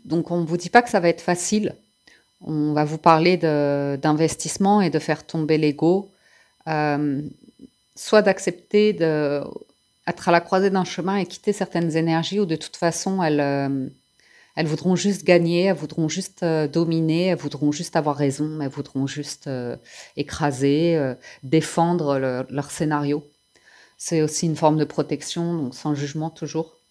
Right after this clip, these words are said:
Mais pour d'autres, on voit que il y a l'idée de si on veut réussir, va falloir s'investir, va falloir s'engager, se donner les moyens,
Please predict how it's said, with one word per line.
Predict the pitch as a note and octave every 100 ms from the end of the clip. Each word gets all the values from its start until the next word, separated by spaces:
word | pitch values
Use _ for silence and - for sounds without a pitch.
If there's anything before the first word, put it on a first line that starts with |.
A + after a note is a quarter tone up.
| _ _ _ _ -
Mais | D#3 D3
pour | D3 - F3
d'autres, | F#3 G#3 G#3
on | E3+
voit | F3 G#3
que | - F3+ D3+ C3+ C3 _ _ _ _ _ _ _
il | D3+
y | D#3+
a | D3+ D3 C#3+
l'idée | C#3 D#3 C#3 F#3
de | E3+
si | D3+ - F#3+
on | F3
veut | E3+
réussir, | D#3+ D3+ D3+ - G3+ F#3+
va |
falloir | D#3+ D#3 C#3+
s'investir, | - D#3 D3+ D3+ - F#3 - _ _ _
va | D3+
falloir | - D3+ D3 D3
s'engager, | - - - - - - E3+ D#3+ D3+ C#3 E3 G#3+ - _ _
se | - E3
donner | D3 D#3 D3
les | D3
moyens, | D3+ D3 C#3+ E3